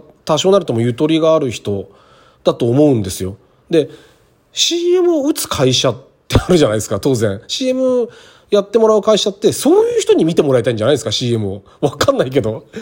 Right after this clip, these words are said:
いいんですかね？あの、そうなってくると、今度、いやいや見てる人ばっかり残るわけじゃないですか。そのシーエム見る人が。と、僕なんか思うに自分の会社のシーエムをいやいや見てもらうのってなんか、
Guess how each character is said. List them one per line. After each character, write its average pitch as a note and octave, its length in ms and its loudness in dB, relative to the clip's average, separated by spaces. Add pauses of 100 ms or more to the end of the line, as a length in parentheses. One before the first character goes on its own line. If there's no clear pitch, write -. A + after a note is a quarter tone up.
(420)
い D#4+ 60 -2
い G4+ 100 -2
ん G#4+ 60 0
で A#3 80 6
す B2+ 100 -4
か G#2+ 140 -2
ね？ G#2+ 260 0 (800)
あ D3+ 60 -4
の、 A#2+ 300 -2 (220)
そ F#4+ 280 2
う G4 60 2
な G4 60 2
っ G4 40 -10
て D#4 120 0
く C#3 100 -2
る A2 80 -2
と、 B2 100 -2
今 G3+ 200 0
度、 A#2+ 320 -2 (340)
い F#3 160 2
や F4 140 2
い F#4 80 4
や F#4 100 4
見 F4+ 100 2
て - 80 0
る G3 60 2
人 C3 160 -2
ば C3 120 0
っ - 40 -14
か - 140 -2
り B3+ 80 2
残 D#3 220 0
る D#3+ 60 4
わ D3 60 4
け A2 80 -6
じ G#2 80 -2
ゃ - 20 -2
な G#2 60 0
い - 20 -2
で G#2 40 -4
す - 80 -16
か。 G2+ 180 -8 (800)
そ - 140 -6
の E3 80 4
シ D#3 140 0
ー D3+ 60 2
エ - 40 2
ム C3+ 40 0
見 C3+ 120 0
る B2+ 60 0
人 A2 120 -6
が。 F2+ 140 -12 (240)
と、 A2 120 -2 (200)
僕 F3+ 240 0
な G#4 80 4
ん F#4+ 40 -2
か B3+ 80 2
思 C3+ 120 2
う - 20 0
に A#2+ 60 0
自 A2+ 200 -2
分 D4+ 160 0
の F#4 80 -2
会 D#4 200 0
社 D4 120 0
の C#4+ 80 0
シ B3+ 200 -2
ー B3 60 0
エ - 20 -2
ム A#3 240 0
を A2+ 100 0
い A2+ 100 -4
や C4 120 2
い D#4 100 -4
や E4 80 0
見 E4+ 140 2
て C4+ 100 4
も B2 140 -2
ら A#2 80 0
う A#2 400 -6
の A2 100 -8
っ - 20 -8
て - 200 -12
な D3+ 100 0
ん E3 60 -4
か、 F#2 180 -8